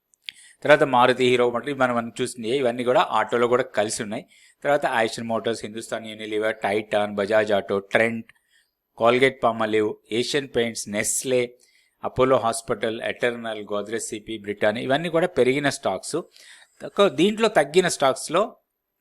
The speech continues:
మ్యాక్స్ హెల్త్ బాగా తగ్గింది లాస్ట్ మంత్, దాదాపు నైన్ పర్సెంట్ మైనస్లో క్లోజ్ అయింది month on month బేసిస్లో చూసినప్పుడు. అదే డిఎల్ఎఫ్ సెవెన్ పర్సెంట్ డౌన్ అయిపోయింది. టాటా పవర్ కూడా డౌన్లోనే క్లోజ్ అయింది. విబిఎల్, నౌకరీ ఇవన్నీ కూడా కొంత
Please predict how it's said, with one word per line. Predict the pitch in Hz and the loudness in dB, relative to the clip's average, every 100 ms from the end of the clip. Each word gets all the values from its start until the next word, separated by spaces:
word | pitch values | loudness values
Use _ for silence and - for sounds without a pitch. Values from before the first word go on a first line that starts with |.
| 107 | -6
మ్యాక్స్ | 113 151 - - | 0 0 0 -2
హెల్త్ | 135 131 - 98 - | 0 0 -2 -8 -2
బాగా | 104 101 | -2 0
తగ్గింది | 95 87 92 92 | -2 -2 -4 -4
లాస్ట్ | 143 101 90 - | -2 -2 -2 -6
మంత్, | 90 85 - - _ _ - | -6 -6 -10 -14 _ _ 0
దాదాపు | 104 113 131 | 2 4 0
నైన్ | 110 110 120 | -4 -4 -2
పర్సెంట్ | 110 - 113 | -4 -6 -8
మైనస్లో | 98 98 101 107 | -8 -6 -6 -8
క్లోజ్ | 101 98 90 | -6 -6 -6
అయింది | 87 80 - _ - _ - 113 | -10 -12 -20 _ -20 _ -8 -6
month | 127 135 | -2 0
on | 127 | 2
month | 113 104 | 0 0
బేసిస్లో | 98 92 92 104 87 | -4 -4 -8 -10 -10
చూసినప్పుడు. | 85 85 80 82 - _ _ 120 | -12 -14 -14 -14 -16 _ _ -2
అదే | 139 | 0
డిఎల్ఎఫ్ | 135 135 147 139 143 156 - | 2 4 4 6 6 4 -6
సెవెన్ | - - 117 139 | -2 4 4 4
పర్సెంట్ | 135 123 131 110 | -2 -4 -4 -2
డౌన్ | 104 104 | -2 -2
అయిపోయింది. | 98 95 87 92 | -8 -10 -14 -4
టాటా | - 117 139 | 0 0 0
పవర్ | - 120 113 143 | 0 2 2 2
కూడా | 135 131 160 | 0 0 0
డౌన్లోనే | 131 101 104 110 113 | 0 0 2 0 -2
క్లోజ్ | 120 98 90 | -2 -4 -4
అయింది. | 87 82 82 - - _ | -8 -12 -16 -18 -20 _
విబిఎల్, | 135 156 151 139 131 123 | -2 0 4 4 4 4
నౌకరీ | 110 113 - 117 | 2 2 0 -2
ఇవన్నీ | 107 101 107 | -2 -4 -6
కూడా | 101 | -8
కొంత | - 98 98 185 | -8 -10 -8 -8